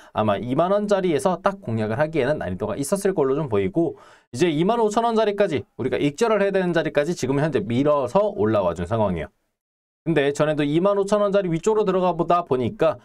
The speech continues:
위쪽에서 등락이 한번 나왔었죠. 그리고 갭뜬 음봉이 발생됐었기 때문에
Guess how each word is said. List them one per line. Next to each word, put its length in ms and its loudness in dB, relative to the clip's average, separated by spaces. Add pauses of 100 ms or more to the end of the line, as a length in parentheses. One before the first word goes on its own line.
(140)
위쪽에서 380 -2
등락이 280 -2
한번 220 0
나왔었죠. 800 0 (480)
그리고 540 0 (300)
갭뜬 920 -2
음봉이 640 2
발생됐었기 800 -2
때문에 480 -2